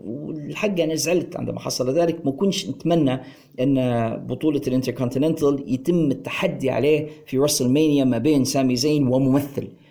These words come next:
زي، آه، جوني نوكسفيل. ونتفكروا لما الممثل ديف-، آه، ديفيد أركات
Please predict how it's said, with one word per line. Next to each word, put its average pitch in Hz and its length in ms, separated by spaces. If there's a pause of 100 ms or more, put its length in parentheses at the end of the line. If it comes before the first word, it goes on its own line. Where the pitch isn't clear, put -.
(140)
زي، 123 400
آه، 113 360 (140)
جوني 131 200
نوكسفيل. 127 400
ونتفكروا 165 600 (280)
لما 160 260
الممثل 151 600
ديف-، 160 380 (100)
آه، 135 240
ديفيد 151 340
أركات 143 420